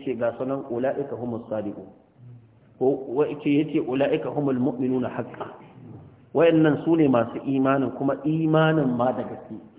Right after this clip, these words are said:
Da haka sai ya haɗa imanin annabi da nasu. Sai ya ce, "Amana ar-rasulu bima unzila ilayhi min rabbih", sai ya ce, "wal mu'minuna." "ربنا إننا سمعنا مناديا ينادي للإيمان أن آمنوا بربكم فآمنا."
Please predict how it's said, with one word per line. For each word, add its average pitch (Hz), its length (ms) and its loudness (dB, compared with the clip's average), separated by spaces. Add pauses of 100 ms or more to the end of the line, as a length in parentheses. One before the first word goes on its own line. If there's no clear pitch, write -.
(520)
Da 156 180 4
haka - 200 -2
sai 180 100 6
ya 160 100 8
haɗa 156 280 2
imanin 156 680 4
annabi 135 420 2
da 120 100 -2
nasu. 123 380 -2 (880)
Sai 160 60 2
ya 160 140 2 (100)
ce, 160 240 2
"Amana 156 400 4
ar-rasulu 131 520 0
bima 127 280 2
unzila 131 340 0
ilayhi 131 340 0
min 131 220 -2
rabbih", 135 420 -2 (560)
sai 143 120 -2
ya 135 60 -8
ce, 147 60 -4
"wal 120 160 0
mu'minuna." 110 540 -4 (800)
"ربنا 151 560 2
إننا 151 440 2
سمعنا 143 440 0
مناديا 143 480 0
ينادي 139 480 0
للإيمان 139 640 0
أن 131 180 -4
آمنوا 135 420 0
بربكم 139 600 2 (560)
فآمنا." 120 560 0